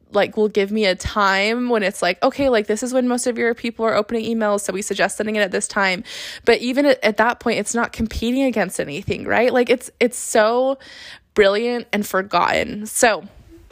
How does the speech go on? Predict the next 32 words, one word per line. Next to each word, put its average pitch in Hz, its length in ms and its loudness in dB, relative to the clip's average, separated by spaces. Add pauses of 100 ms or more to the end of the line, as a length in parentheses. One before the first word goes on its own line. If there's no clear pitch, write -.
(1160)
so, 247 320 2
so, 226 380 2 (600)
<laughs> - 600 -6
let's 240 240 2
talk 311 200 0
about 294 300 2
how 208 320 -2
to 240 160 -6
build 190 340 -2
your 185 200 -6
email 170 320 -8
list. - 360 -10
So 214 220 0
first 240 320 -4
off, 302 180 0
I 226 140 -2
think 220 300 -10 (420)
a 214 80 -2
great 175 380 -2
one, 220 180 0
and 208 100 -4
I'm 196 120 -4
sure 196 200 -2
all 180 160 4
of 190 120 -6
you 196 100 -10
see 185 220 -6
this, 190 240 -4
is 196 120 -4
a 185 60 -2
freebie. 170 560 -6 (480)
Um, 214 420 2